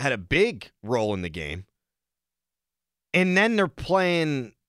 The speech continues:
practicing at Acrisure Stadium. I kinda like the way the Steelers have been approaching this as compared to what the Bills have had to deal with the last couple of weeks. And I know that's their home stadium,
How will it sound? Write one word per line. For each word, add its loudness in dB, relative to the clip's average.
practicing 0
at 2
Acrisure -2
Stadium. -2
I 2
kinda -2
like -2
the 0
way 4
the -2
Steelers 0
have -4
been 2
approaching -2
this -2
as 2
compared -2
to 0
what -2
the -6
Bills -2
have -4
had -2
to -8
deal -6
with -4
the -4
last 0
couple -6
of -8
weeks. -6
And 2
I 4
know 4
that's 2
their 2
home -2
stadium, 0